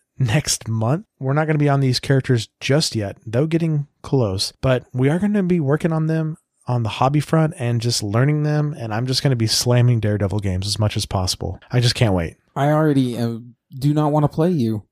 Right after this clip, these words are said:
Speaker 2: when you play
Speaker 1: <laughs>
Speaker 2: Daredevil. I'm, I'm already mad about it.
Speaker 1: The devil of Hell's Kitchen.
Speaker 2: Oh, I know. You're gonna control the battlefield with that guy, and it's just gonna drive me nuts.
Speaker 1: But hey, Punisher. He's gonna be fun.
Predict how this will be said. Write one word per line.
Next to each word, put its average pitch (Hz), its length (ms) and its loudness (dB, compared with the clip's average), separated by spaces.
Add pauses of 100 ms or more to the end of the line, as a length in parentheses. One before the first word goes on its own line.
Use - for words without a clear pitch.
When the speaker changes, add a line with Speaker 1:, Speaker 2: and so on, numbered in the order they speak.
(120)
Speaker 2:
when 127 240 0
you 113 80 4
play 110 320 2 (180)
Speaker 1:
<laughs> 120 180 -10
Speaker 2:
Daredevil. 110 460 2 (480)
I'm, 127 240 -4
I'm 151 200 0
already 151 340 2
mad 127 240 2
about 101 260 -2
it. - 120 -10 (140)
Speaker 1:
The 117 120 -6
devil 127 360 2
of 135 120 0
Hell's 135 260 0
Kitchen. 110 560 -2 (100)
Speaker 2:
Oh, 143 160 2
I 127 120 2
know. 117 340 2 (140)
You're 143 160 2
gonna 151 160 2
control 131 460 0
the 127 80 2
battlefield 113 520 2
with 107 120 -8
that 110 200 0
guy, 113 280 -2
and 113 340 -4
it's 117 340 -4
just - 200 -4
gonna 113 180 0
drive 110 280 2
me 104 80 0
nuts. 104 440 -2 (100)
Speaker 1:
But 139 100 2
hey, 160 200 4
Punisher. - 560 -2 (140)
He's 135 180 2
gonna 202 100 0
be 127 100 -2
fun. 82 320 -8